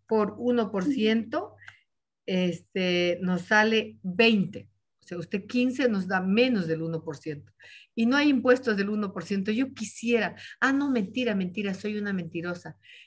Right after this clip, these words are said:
Speaker 1: Este, la alcaldía, en, eh, cuando nos atrasamos en los in-, en los impuestos, nos pone un
Speaker 2: Ujú.
Speaker 1: interés, un interés del uno por ciento. Pero interés,
Speaker 2: Mm.
Speaker 1: no impuesto.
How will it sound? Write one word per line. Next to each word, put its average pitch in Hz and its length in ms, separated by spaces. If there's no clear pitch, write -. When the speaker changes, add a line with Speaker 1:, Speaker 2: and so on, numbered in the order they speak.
Speaker 1:
Este, 185 440
la 190 100
alcaldía, 202 880
en, 190 280
eh, 180 320
cuando 180 680
nos 180 160
atrasamos 233 840
en 180 280
los 175 380
in-, 180 240
en 180 160
los 180 160
impuestos, 254 880
nos 190 180
pone 247 280
un 247 80
Speaker 2:
Ujú. 226 60
Speaker 1:
interés, 208 640
un 208 180
interés 185 440
del 175 160
uno 165 240
por 131 120
ciento. - 360
Pero 156 140
interés, 170 560
Speaker 2:
Mm. 262 680
Speaker 1:
no 175 140
impuesto. 151 600